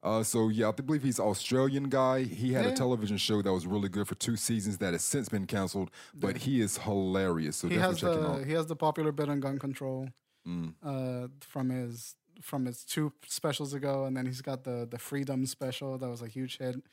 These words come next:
Speaker 1: Nice.
Speaker 2: right before Trump got elected.
Speaker 1: Mm.
Speaker 2: So, yeah, no, Jim Jeffries is fucking
Speaker 1: He's
Speaker 2: hilarious.
Speaker 1: very funny, very much funny.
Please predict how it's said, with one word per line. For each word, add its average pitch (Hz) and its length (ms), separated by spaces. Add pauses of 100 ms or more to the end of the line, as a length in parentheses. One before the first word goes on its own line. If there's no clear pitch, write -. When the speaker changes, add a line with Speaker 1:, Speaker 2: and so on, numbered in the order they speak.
Speaker 1:
Nice. - 240
Speaker 2:
right 135 160
before 139 260
Trump 139 280
got 139 140
elected. 139 440
Speaker 1:
Mm. 175 220 (380)
Speaker 2:
So, 139 200
yeah, 165 200
no, 160 180
Jim 185 220
Jeffries 123 280
is 110 120
fucking 123 340
Speaker 1:
He's 98 200
Speaker 2:
hilarious. 82 220
Speaker 1:
very 87 180
funny, 71 280 (180)
very 92 200
much 87 160
funny. 82 300